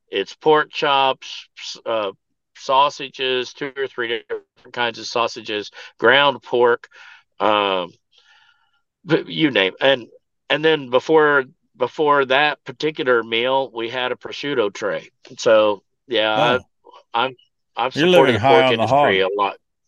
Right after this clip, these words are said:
Speaker 1: High on the hog, and then we went from that to prime rib. So,
Speaker 2: Yeah.
Speaker 1: um, can't beat it, right?
Speaker 2: Uh, um, so since nineteen seventy, turkey per capita consumption has doubled. It's gone from
Speaker 1: Yep.
Speaker 2: eight,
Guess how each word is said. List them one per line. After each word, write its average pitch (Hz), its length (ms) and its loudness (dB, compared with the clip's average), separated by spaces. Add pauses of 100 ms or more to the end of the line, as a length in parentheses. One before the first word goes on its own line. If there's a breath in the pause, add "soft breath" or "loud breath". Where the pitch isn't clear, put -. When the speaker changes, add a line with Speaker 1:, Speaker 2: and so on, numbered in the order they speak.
(140)
Speaker 1:
High 151 240 6
on 175 160 4
the 170 100 2
hog, 170 300 6
and 139 100 -2
then 143 80 -2
we 143 100 -2
went 143 280 -4
from 120 160 -10
that 139 280 0
to 135 80 -10
prime 131 360 -2
rib. 110 360 -2
So, 101 380 -4 (500 soft breath)
Speaker 2:
Yeah. 98 180 -8 (120)
Speaker 1:
um, 98 320 -6 (520)
can't 127 240 0
beat 196 180 -2
it, - 100 -6 (220)
right? 120 260 -2
Speaker 2:
Uh, - 480 -6
um, 107 200 -10 (100)
so 131 540 2
since 135 360 -4
nineteen 131 540 -4
seventy, 113 720 0
turkey 113 580 -4
per 110 280 -4
capita 107 420 0
consumption 104 760 -6
has 92 200 -6
doubled. 107 540 -2 (200)
It's 101 160 -14
gone 104 280 -4
from 98 260 -6
Speaker 1:
Yep. 117 200 4
Speaker 2:
eight, 107 180 -6